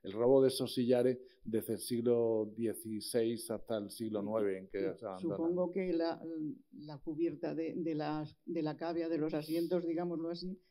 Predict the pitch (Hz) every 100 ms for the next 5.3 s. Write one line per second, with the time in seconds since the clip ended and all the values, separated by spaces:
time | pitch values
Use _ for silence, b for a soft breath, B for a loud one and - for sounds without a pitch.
0 | _ 165 156 156 156 147 147 147 160 190
1 | 165 160 185 175 131 117 95 - 196 -
2 | 127 113 85 107 107 120 113 170 220 180
3 | 151 190 214 - 104 107 - 117 110 110
4 | 107 98 123 131 117 120 113 110 107 107
5 | 107 113